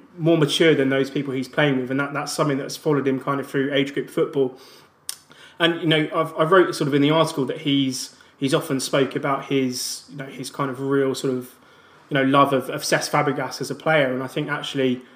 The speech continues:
you know, sort of the more you watch him play, particularly when he receives the ball, the one thing that I, I do love about Fabregas is that his head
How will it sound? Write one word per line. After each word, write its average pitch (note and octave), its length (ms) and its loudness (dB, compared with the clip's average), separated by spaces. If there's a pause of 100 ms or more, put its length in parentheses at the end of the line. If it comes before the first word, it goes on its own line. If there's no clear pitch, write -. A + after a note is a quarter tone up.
(160)
you D3+ 80 -2
know, C#3+ 100 2
sort C#3 200 0
of C3+ 60 -2
the C#3 40 2
more D#3 240 4
you C#3 140 4
watch - 260 -4
him C3 120 -4
play, D#3 200 2
particularly E3+ 420 -2
when D#3+ 120 0
he D3+ 60 2
receives D3+ 400 0
the B2 40 -8
ball, A#2+ 140 -6
the C#3+ 80 -4
one D3+ 180 4
thing C#3+ 200 -2
that C#3 80 -6
I, C3 300 -4
I C3 40 -4
do D#3 200 4
love C3 140 2
about B2 260 -8
Fabregas C#3 480 -8
is C3 120 -8
that - 160 -2
his C#3 240 -2
head C#3 340 2